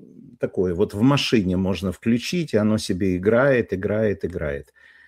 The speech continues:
Хоть бы одна композиция была. Ну, и, и этот искусственный интеллект заточили на попсу, вот он попсу и делает. Просто, э, об-, обращайте на это внимание.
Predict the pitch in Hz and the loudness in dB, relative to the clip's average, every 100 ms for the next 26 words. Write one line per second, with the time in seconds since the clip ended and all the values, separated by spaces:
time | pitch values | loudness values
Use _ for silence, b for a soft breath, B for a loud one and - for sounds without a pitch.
0 | b - 156 135 131 120 139 135 107 110 | b 4 6 8 8 8 4 4 2 2
1 | 95 120 117 - 107 104 101 98 92 90 | 2 0 -2 0 4 6 6 6 4 2
2 | - 104 104 110 160 208 - - - - | 2 2 4 4 6 4 4 -4 -10 -8
3 | - - - - 160 - 156 - 156 - | -8 -8 -6 -4 -4 -4 -4 -2 -2 0
4 | 139 135 135 127 104 117 117 139 - 107 | 0 0 4 2 2 -2 0 -2 0 -2
5 | 85 87 95 135 - - 196 135 98 117 | -2 -2 -2 -4 -6 -4 -4 -2 -4 -4
6 | 117 90 - 107 101 80 69 - - 107 | -4 -6 -6 -4 -4 -6 -10 -12 -2 0
7 | 113 - 95 b b b b b - 104 | 0 -4 -12 b b b b b -2 2
8 | 98 98 - 107 104 101 113 110 113 107 | 2 2 0 0 2 4 6 6 2 0
9 | 104 98 120 110 - - - - 143 143 | 2 4 4 4 -2 -10 -12 0 4 4
10 | 139 123 113 113 113 101 101 85 - - | 4 2 2 2 -2 -4 -4 -4 -8 -18